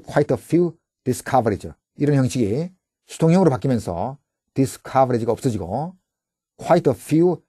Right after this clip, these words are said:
have been made 이런 식이 된 걸 보면 되겠습니다. make a discovery 하게 되면 발견하다 이렇게 되죠. 그 다음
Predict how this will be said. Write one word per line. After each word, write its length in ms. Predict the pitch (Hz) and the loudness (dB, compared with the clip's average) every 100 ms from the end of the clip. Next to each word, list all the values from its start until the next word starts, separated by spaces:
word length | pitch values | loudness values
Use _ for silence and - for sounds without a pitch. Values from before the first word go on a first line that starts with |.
| _ _ - | _ _ 0
have 240 | 117 123 113 | 4 4 4
been 200 | 151 160 | 2 4
made 320 | 147 131 - - _ _ _ - | 4 4 0 -14 _ _ _ -4
이런 180 | 139 143 | 0 2
식이 120 | 135 | 4
된 120 | 131 | 2
걸 100 | 127 | 2
보면 180 | 117 110 | 0 -2
되겠습니다. 640 | 101 98 90 85 135 208 220 _ _ _ _ _ _ _ - | -4 -4 -8 -4 -4 -4 -8 _ _ _ _ _ _ _ -4
make 360 | 123 208 220 | 4 4 4
a 60 | 175 | 0
discovery 480 | 156 - 160 143 131 | 0 -2 0 2 2
하게 120 | 120 | 0
되면 300 | 117 98 80 _ _ _ - | -2 -4 -8 _ _ _ -4
발견하다 520 | 110 147 156 113 92 | 0 4 4 4 0
이렇게 220 | 123 98 | -4 -4
되죠. 560 | 101 80 78 135 196 214 _ _ _ _ _ _ | -6 -6 -6 -6 -6 -12 _ _ _ _ _ _
그 100 | 139 | 0
다음 180 | 123 | 2